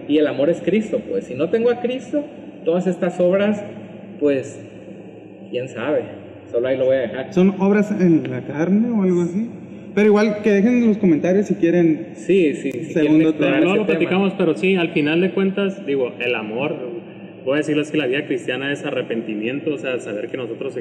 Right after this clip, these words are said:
Speaker 3: que Cristo es el único camino, vivir en amor y estar, estar viviendo el amor, pero tenemos que tener, el, yo creo que a veces lo ha comentado nuestro pastor,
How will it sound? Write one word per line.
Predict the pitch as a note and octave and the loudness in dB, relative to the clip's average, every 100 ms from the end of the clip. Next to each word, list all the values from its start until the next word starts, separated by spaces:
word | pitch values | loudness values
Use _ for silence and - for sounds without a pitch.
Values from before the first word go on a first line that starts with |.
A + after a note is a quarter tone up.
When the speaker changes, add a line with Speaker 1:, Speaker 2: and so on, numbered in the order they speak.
| G2+ | -8
Speaker 3:
que | G#2+ | -4
Cristo | A#2 A#2 | -2 -2
es | C3+ | -4
el | C3 | -4
único | C#3 B2+ | -4 -6
camino, | A2+ G#2+ B2+ C#3 C#3 - - - - | -6 -6 -6 -6 -8 -14 -18 -20 -8
vivir | C3 A#2 C#3 | -4 0 2
en | D#3 | 2
amor | B2+ B2 D#3 | 0 0 0
y | |
estar, | C#3+ C#3 C3+ D3+ | 0 0 -2 0
estar | C3 C#3 C3 | -2 -2 2
viviendo | D3+ C#3+ D#3 | 2 4 2
el | D3 | 2
amor, | B2+ C#3 - | 0 -4 -2
pero | D3 C3 G#2+ - | 0 -2 -4 -6
tenemos | B2 C3+ - | -4 -4 -4
que | D3 | -4
tener, | D3 C#3 C#3+ | -2 -2 -2
el, | D3 C3 A2+ - | 0 -2 -4 -2
yo | B2 | -2
creo | C3 | 0
que | C3+ | 0
a | |
veces | A#2+ C3+ | 0 -2
lo | C3 | -4
ha | A#2+ - | -4 -4
comentado | B2 A2 B2 | -6 -6 -6
nuestro | C3 B2+ A2+ | -8 -8 -8
pastor, | G#2 - B2 | -10 -8 -8